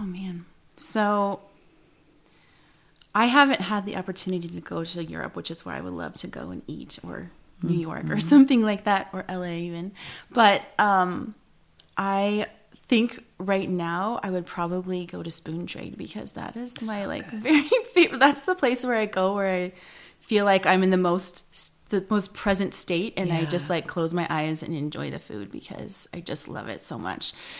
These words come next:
Speaker 2: Yeah.
Speaker 1: So I would probably say there with, um, oh man, all my family and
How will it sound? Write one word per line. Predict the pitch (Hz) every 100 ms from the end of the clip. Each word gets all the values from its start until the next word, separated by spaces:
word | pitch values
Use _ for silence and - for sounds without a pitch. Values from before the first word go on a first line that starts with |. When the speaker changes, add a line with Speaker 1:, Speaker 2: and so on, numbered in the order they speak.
| 180
Speaker 2:
Yeah. | 165
Speaker 1:
So | 175 214
I | 190 190
would | 185
probably | 185 180 185 180 185
say | 175 180 170
there | 165 165 156 156 160 160 -
with, | 170 160 160 - _ - - - - -
um, | - 175 160 156 160 190 190 _ _ _ -
oh | 196 190
man, | 185 180 175 175 180 _ _ _ _ _ _ _ - _ _ -
all | 220
my | 233 226
family | 220 214 196 196 196 190 190 190 -
and | 170 160 165 170 -